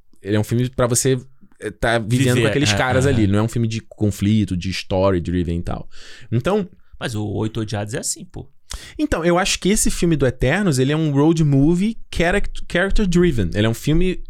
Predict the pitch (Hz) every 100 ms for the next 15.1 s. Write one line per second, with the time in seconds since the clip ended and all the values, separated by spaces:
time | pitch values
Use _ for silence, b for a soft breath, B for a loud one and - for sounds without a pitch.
0 | - 131 135 127 131 160 - 156 185 -
1 | 180 202 165 127 92 101 113 - 110 -
2 | 117 107 120 175 180 b b 107 120 131
3 | 107 135 147 196 214 262 208 - 107 90
4 | 92 76 - - - 120 131 - 196 -
5 | 185 - 170 233 139 - - 69 - -
6 | - - - - - - 113 113 110 -
7 | 131 131 170 151 151 180 202 190 156 151
8 | 139 143 147 139 135 131 135 135 151 196
9 | 214 214 208 165 139 - - 131 131 117
10 | - 101 131 127 127 131 131 139 185 202
11 | B B - 143 185 185 165 175 226 202
12 | - 117 b b b - - 160 151 143
13 | - 196 202 185 165 151 139 127 120 123
14 | 143 131 107 104 104 98 - 120 127 143
15 | -